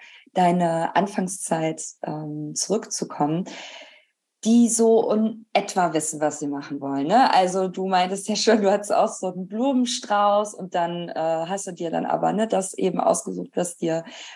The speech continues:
gut gefallen hat. Ähm, hast du denn vielleicht noch einen Tipp für diejenigen, die gerade noch diesen Blumenstrauß in der Hand haben und sich noch nicht trauen, so die Rose rauszupi-, zu picken?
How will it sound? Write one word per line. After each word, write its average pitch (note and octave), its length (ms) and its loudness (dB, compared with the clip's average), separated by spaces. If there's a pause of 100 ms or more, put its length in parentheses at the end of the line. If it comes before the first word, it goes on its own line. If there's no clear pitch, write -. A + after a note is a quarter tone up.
(100)
gut G3 200 -2
gefallen G3+ 500 2
hat. G3 200 0 (400)
Ähm, F3 260 4
hast F#3+ 160 0
du A3+ 60 0
denn G3+ 180 0
vielleicht F3+ 340 0
noch E3+ 160 -8
einen E3+ 380 -6
Tipp G#3+ 320 -2
für - 140 -4
diejenigen, G3+ 720 0
die F#3 120 -8
gerade F3 380 4
noch F#3 220 -4
diesen F3+ 280 -6
Blumenstrauß G3+ 800 0
in F#3 100 -4
der F3 160 0
Hand G3+ 220 -4
haben G3+ 260 -2
und - 160 -6
sich - 200 -6
noch F3 180 -6
nicht G#3+ 240 -4
trauen, F#3 260 -2
so F3 120 -6
die F3 280 -4 (340)
Rose G#3+ 380 6
rauszupi-, E3 680 0
zu - 180 -8
picken? G#3 460 -6